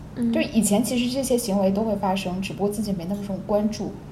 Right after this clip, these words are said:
Speaker 1: 嗯。
Speaker 2: 现在他就会内化到自身中去。第二个就是，哪怕是减肥的人，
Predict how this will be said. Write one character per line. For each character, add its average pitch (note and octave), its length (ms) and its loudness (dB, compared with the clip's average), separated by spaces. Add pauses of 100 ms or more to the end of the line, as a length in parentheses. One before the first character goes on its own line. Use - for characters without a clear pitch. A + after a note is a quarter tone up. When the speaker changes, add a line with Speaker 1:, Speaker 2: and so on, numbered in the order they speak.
Speaker 1:
嗯。 A#3+ 180 0
Speaker 2:
现 B3 140 0
在 A#3+ 140 6
他 A3+ 120 -2
就 B3 120 0
会 B3+ 160 0
内 B3 200 4
化 G#3+ 200 0
到 F#3 200 0
自 G3+ 160 -6
身 G3 220 0
中 F#3+ 240 -4
去。 - 220 -8 (400)
第 D4 80 0
二 C4+ 100 0
个 B3 80 0
就 A#3+ 140 -2
是， A3 340 0 (720)
哪 G3+ 140 -2
怕 B3 120 -2
是 D4+ 140 0
减 - 240 2
肥 D#3+ 180 -2
的 A3+ 120 2
人， F#3+ 260 -2